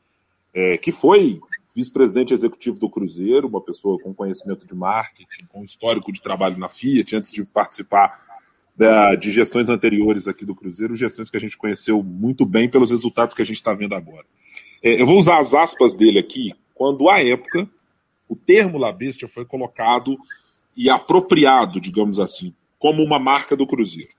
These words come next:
Ele diz o seguinte: abre aspas, "O clube está registrando uma marca que a torcida se apropriou. No futebol isso é interessante porque nasce das arquibancadas, do folclore do futebol.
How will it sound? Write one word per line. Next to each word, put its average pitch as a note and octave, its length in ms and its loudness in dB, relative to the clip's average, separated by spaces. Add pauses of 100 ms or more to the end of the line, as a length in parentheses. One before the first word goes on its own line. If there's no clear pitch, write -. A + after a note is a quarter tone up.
Ele A#2 160 -4
diz C3+ 220 -2
o F3+ 80 -4
seguinte: D3 380 -6
abre C#3+ 260 2
aspas, - 480 -8 (340)
"O - 80 -4
clube G3 480 0
está D#3 360 2
registrando C3 680 -6
uma A#2+ 160 -6
marca G2+ 480 -6
que A#2 120 -4
a B2 40 -4
torcida F3 760 -2
se F3 160 0
apropriou. C3+ 640 0 (500)
No F3 80 2
futebol A#2 480 2
isso G2 160 -4
é A2 40 2
interessante G#2+ 720 0
porque - 320 -2
nasce D3+ 540 -2
das D3 200 0
arquibancadas, C3+ 840 0 (340)
do F#2+ 80 -16
folclore B2 460 2
do C3+ 80 -4
futebol. A2+ 580 0